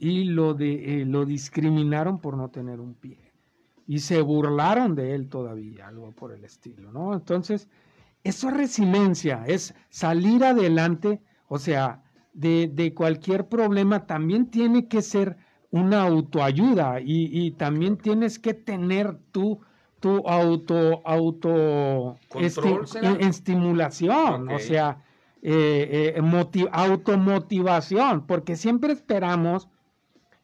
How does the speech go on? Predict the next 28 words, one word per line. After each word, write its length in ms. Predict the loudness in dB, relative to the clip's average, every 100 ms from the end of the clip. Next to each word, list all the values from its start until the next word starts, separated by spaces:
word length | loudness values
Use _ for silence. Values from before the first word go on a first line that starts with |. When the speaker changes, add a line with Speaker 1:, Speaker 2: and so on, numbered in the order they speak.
| _ -6
Speaker 1:
que 180 | 0 2
nos 180 | 2 2
Speaker 2:
Que 60 |
sean 220 | 2 0
los 80 | 2
Speaker 1:
motive 180 | 2 4 6
a 40 |
Speaker 2:
factores 260 | 6 6 4
Speaker 1:
alguien. 280 | 2 0 0
Speaker 2:
externos, 360 | -2 -4 -8 -4
Speaker 1:
Sí, 440 | 0 4 4 2
Speaker 2:
sí. 160 | 0 -4
Speaker 1:
sí, 0 |
sí, 380 | 0 0 2
que 140 | 0 -2
nos 160 | 0
motiven. 640 | -2 -2 -4 -2 -2 -2 -6 -12 _ _
A, 120 | -4
a, 260 | -4 -2 -4
te 100 | -4
podrán 560 | -6 -2 -2 0 0 0
regalar 460 | -2 -2 -2 0 -2
veinte 400 | -2 -4 -4 -6
carros 500 | -2 0 0 -2 -4
o 60 | -10
podrás 440 | -6 -4 -2 -4 -4
conocer 500 | -4 -4 -4 -4 -4
a, 140 | -6